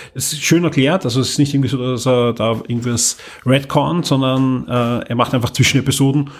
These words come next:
und auch nicht zu viele, sondern alle paar Jahre macht man einen Band, alle freuen sich und es ist auch gut von der Qualität, ja. Äh, da, das tut mir jetzt fast gar nicht zur Sache, weil, ähm, wir bekommen hier der, der Tote im Pool, das ist, äh, der dritte Band ursprünglich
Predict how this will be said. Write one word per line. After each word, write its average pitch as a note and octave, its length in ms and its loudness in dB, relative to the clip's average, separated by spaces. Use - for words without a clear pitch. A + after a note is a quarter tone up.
und D3 160 4
auch B2+ 80 4
nicht C#3 140 4
zu C#3+ 80 2
viele, F#3+ 360 4
sondern C3 240 -2
alle B2+ 160 2
paar B2 140 0
Jahre B2 240 0
macht C3 180 0
man B2 140 -2
einen A#2 100 -2
Band, C#3+ 320 -2
alle B2 140 -2
freuen B2 300 -4
sich C3+ 220 0
und B2+ 80 -2
es G#2+ 80 -2
ist A2+ 60 -4
auch - 140 -2
gut C#3 240 0
von C3 140 2
der B2 80 0
Qualität, A2 480 2
ja. A#2 140 2
Äh, C#3 340 2
da, - 140 -2
das - 180 0
tut F3 140 2
mir E3+ 60 6
jetzt D#3 120 2
fast D#3 160 2
gar C#3+ 80 2
nicht D3+ 140 0
zur C#3+ 80 0
Sache, D3 320 2
weil, D3+ 340 2
ähm, C3 440 0
wir D3 180 -2
bekommen D3+ 300 2
hier D3 240 2
der, C3+ 440 0
der B2 180 -2
Tote C#3 280 0
im B2+ 240 -4
Pool, G#3+ 440 2
das - 180 -4
ist, C#3 220 -4
äh, A#3+ 260 -2
der A#2+ 100 0
dritte D#3+ 440 2
Band C#3 420 0
ursprünglich D#3+ 880 0